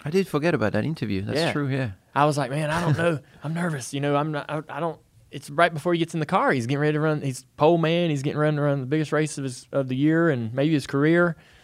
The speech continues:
Speaker 2: Is he gonna wanna talk? And, uh, total professional, was in a great mood. That was a big deal for me. Like, that, that meant a lot to me to be able to interview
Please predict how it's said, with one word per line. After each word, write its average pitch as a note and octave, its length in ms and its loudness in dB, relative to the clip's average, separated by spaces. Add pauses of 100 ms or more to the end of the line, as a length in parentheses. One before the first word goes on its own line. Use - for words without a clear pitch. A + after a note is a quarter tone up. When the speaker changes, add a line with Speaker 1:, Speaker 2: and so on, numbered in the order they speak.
(140)
Speaker 2:
Is A2+ 140 -6
he A2+ 80 -2
gonna D3+ 160 2
wanna D#3 240 2
talk? F3 440 2 (120)
And, A2 340 -6
uh, G#2 300 -4 (280)
total D3+ 220 2
professional, D3 640 -4 (580)
was A#2+ 140 -2
in A#2+ 80 0
a A2+ 40 -2
great C3 220 4
mood. C#3 400 4 (400)
That F3 140 6
was D#3+ 100 2
a C#3+ 40 4
big C3+ 200 4
deal C#3+ 160 8
for A#2+ 160 -6
me. D#2+ 220 -8 (100)
Like, A#2 160 -2
that, - 300 0
that C3+ 160 0
meant C3+ 140 -2
a B2 40 0
lot B2+ 260 2
to B2 80 -6
me B2 300 0
to - 100 -6
be G#2+ 200 0
able A2+ 160 0
to - 140 -8
interview A2 720 -4